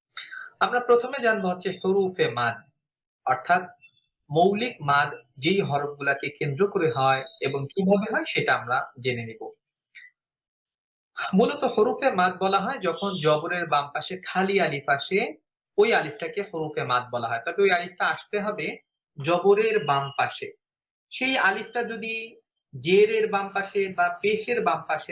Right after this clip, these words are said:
আসে তাহলে কিন্তু সেটা কিন্তু হরুফে মাদ হবে না বা সেটার কারণে কোনো মাদ হবে না। দ্বিতীয়টা হচ্ছে জেরের বাম পাশে যখন জজমালা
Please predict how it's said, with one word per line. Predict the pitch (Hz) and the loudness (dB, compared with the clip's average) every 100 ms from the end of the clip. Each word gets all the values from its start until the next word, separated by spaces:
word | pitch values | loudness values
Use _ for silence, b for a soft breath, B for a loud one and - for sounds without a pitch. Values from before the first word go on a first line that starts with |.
| 156 | -6
আসে | - - - | -4 -8 -4
তাহলে | 147 131 139 135 | -4 -2 -4 -6
কিন্তু | 147 - 247 - _ _ _ | -8 -6 -6 -8 _ _ _
সেটা | - 185 170 | 0 0 0
কিন্তু | 165 143 - | -8 -10 -6
হরুফে | 147 143 160 135 | -4 -2 -2 0
মাদ | 135 139 147 | -2 -2 -4
হবে | 147 247 | -4 -4
না | 339 | -2
বা | 254 - | -2 -2
সেটার | 190 180 - | -4 -4 -2
কারণে | 156 147 147 | -2 -4 -12
কোনো | 160 156 | -12 -6
মাদ | 123 - 113 | -6 -6 -14
হবে | - - | -16 -18
না। | _ _ _ _ _ _ _ _ _ _ _ _ _ _ _ - | _ _ _ _ _ _ _ _ _ _ _ _ _ _ _ -2
দ্বিতীয়টা | 233 285 285 262 | -2 0 0 0
হচ্ছে | 254 190 | -2 0
জেরের | 180 262 302 240 | 0 0 -2 0
বাম | 240 240 | 0 0
পাশে | 240 202 | -6 -4
যখন | 208 214 208 151 | -4 -4 -4 0
জজমালা | 165 175 180 170 | 0 2 0 2